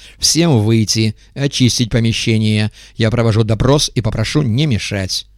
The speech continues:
"Вы немедленно покинете аэродром", заявил генерал-лейтенант. "Я не покину аэродром", заявил Голубков. "Покинете", повторил генерал-лейтенант. "Не покину", упёрся Голубков.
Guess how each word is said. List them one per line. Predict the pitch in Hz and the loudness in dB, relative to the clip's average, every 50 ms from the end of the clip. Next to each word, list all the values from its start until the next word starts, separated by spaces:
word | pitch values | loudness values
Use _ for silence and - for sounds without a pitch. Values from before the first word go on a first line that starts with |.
| _ _ _ _ _ _ _ _ _ _ _ _ - | _ _ _ _ _ _ _ _ _ _ _ _ -2
"Вы | 117 117 139 160 165 156 - - | 2 4 6 6 6 6 4 2
немедленно | 151 143 165 170 170 170 165 147 123 113 101 104 104 110 110 110 113 110 113 | 2 4 4 4 4 4 4 4 4 4 2 2 0 2 2 2 2 2 0
покинете | - - 120 110 - - - 113 113 110 110 104 - - - 110 | 2 0 0 -2 -2 -2 -2 0 0 2 0 0 0 0 0 0
аэродром", | - - 131 113 113 110 113 110 110 107 104 110 110 113 110 107 104 101 - - - - - - - - | 0 0 0 2 2 2 2 0 0 0 0 2 2 4 2 2 2 -2 -4 -10 -18 -20 -20 -20 -12 -10
заявил | 113 95 98 101 101 98 101 98 104 101 98 | -8 -4 -2 0 0 0 0 0 0 -2 -2
генерал-лейтенант. | 98 104 101 101 101 104 101 101 101 - - 104 104 98 101 101 - - _ - - _ _ _ | -2 -2 -2 -2 -2 -2 -2 -2 -2 -2 -4 -4 -2 -4 -4 -6 -8 -14 _ -20 -20 _ _ _
"Я | - 113 113 131 131 127 139 - | -2 2 4 4 4 4 2 0
не | 147 123 127 123 127 127 113 | 0 2 2 4 4 4 2
покину | 104 - - 127 117 - - - 135 120 95 92 87 90 - - | 2 0 0 -2 -2 -2 -2 0 0 0 0 0 -4 -6 -8 -6
аэродром", | 98 98 95 92 95 98 92 87 98 95 92 98 98 - - - - - - - | -6 -4 -4 -4 -4 -4 -4 -4 -2 -2 -2 -2 -4 -6 -10 -16 -20 -20 -18 -12
заявил | - 117 98 98 104 104 101 101 101 101 101 | -8 -6 -4 -2 0 0 0 0 0 -2 -2
Голубков. | 101 101 101 101 98 - - 110 101 - - - - - - - - | -2 -2 -2 -4 -4 -4 -4 -4 -4 -6 -8 -16 -20 -20 -20 -6 -2
"Покинете", | - 185 - - - - 127 117 113 113 117 117 104 - - 127 127 131 131 _ _ _ _ _ _ _ | 0 0 0 -2 -2 0 2 2 4 4 4 2 2 2 2 2 2 0 0 _ _ _ _ _ _ _
повторил | - 113 107 - - 120 110 110 113 113 | -6 -6 -6 -4 -2 -2 0 0 0 0
генерал-лейтенант. | 113 113 113 117 117 113 113 110 110 107 - 120 113 113 113 113 - - - - - - | 0 0 0 2 2 2 2 0 0 -2 0 0 0 0 0 -2 -4 -8 -14 -20 -18 -10
"Не | - 110 120 185 254 - | -6 -2 0 0 0 0
покину", | - 262 247 - - - - 95 92 98 - - - - 92 - - - | -2 -2 -4 -4 -4 -8 -6 -2 -2 0 0 0 0 -2 -2 -4 -8 -10
упёрся | - 110 92 - 107 139 151 - - 107 | -8 -8 -4 -2 -2 -2 -2 -2 -4 -4
Голубков. | 92 95 95 87 - - - 87 87 - - | -4 -4 -6 -6 -8 -8 -6 -6 -6 -6 -8